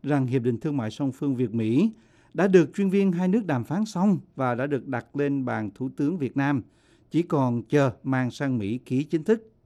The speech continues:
Nhưng do Trump không hề đá động đến Hiệp định Thương mại song phương Việt-Mỹ,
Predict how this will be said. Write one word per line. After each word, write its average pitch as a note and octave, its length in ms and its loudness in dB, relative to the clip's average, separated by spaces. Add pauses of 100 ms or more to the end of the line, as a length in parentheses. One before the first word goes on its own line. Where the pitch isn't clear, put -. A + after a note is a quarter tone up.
(760)
Nhưng E3 240 6
do D#3+ 120 8
Trump D#3+ 340 2
không E3+ 200 0
hề C3+ 160 2
đá C3 180 0
động A#2 240 0
đến D3 180 0
Hiệp D3+ 120 2
định A#2 140 0
Thương C#3 180 -2
mại G2+ 160 -4
song C#3+ 180 -4
phương D3 280 -2
Việt-Mỹ, C3 520 2